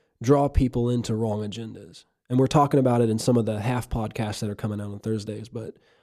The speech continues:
number one is pride. Number two is prejudice. Number three is preference and personality.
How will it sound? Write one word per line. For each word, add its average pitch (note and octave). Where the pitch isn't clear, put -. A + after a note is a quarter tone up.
number F#3
one E3+
is B2
pride. G#2
Number D#3
two D3
is A#2+
prejudice. -
Number C3
three D3
is A2
preference D3+
and A2+
personality. A2+